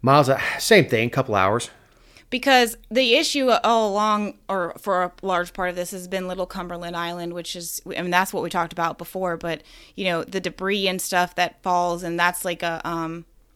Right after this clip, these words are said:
Speaker 2: private, like, sacred split pa-, place, and ju-, just, there's a, um, I mean, there are environmental impacts. That's undeniable. Um, whether they will be as severe as people anticipate,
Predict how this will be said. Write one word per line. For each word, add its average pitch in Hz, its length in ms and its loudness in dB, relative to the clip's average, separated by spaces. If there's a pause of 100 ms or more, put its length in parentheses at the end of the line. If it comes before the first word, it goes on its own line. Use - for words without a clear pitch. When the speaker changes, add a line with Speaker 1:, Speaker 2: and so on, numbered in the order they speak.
(480)
Speaker 2:
private, 175 640 -2 (440)
like, 151 200 -12
sacred 165 500 -6
split - 540 -10
pa-, - 320 -6
place, 170 440 -6
and 160 180 -10
ju-, 240 180 -6
just, 269 260 -4 (240)
there's 247 160 0
a, 247 160 4 (140)
um, 185 460 0 (1120)
I 226 40 -2
mean, 208 280 0 (880)
there 254 200 4 (100)
are 220 200 8
environmental 180 800 4
impacts. 175 680 2 (500)
That's 185 260 2 (100)
undeniable. 180 960 4 (760)
Um, 165 560 4
whether 190 260 4
they 185 180 4
will 175 140 -2
be 175 160 -4
as 170 100 -4
severe 175 380 -2
as 170 100 -6
people 175 380 -6
anticipate, 170 640 -6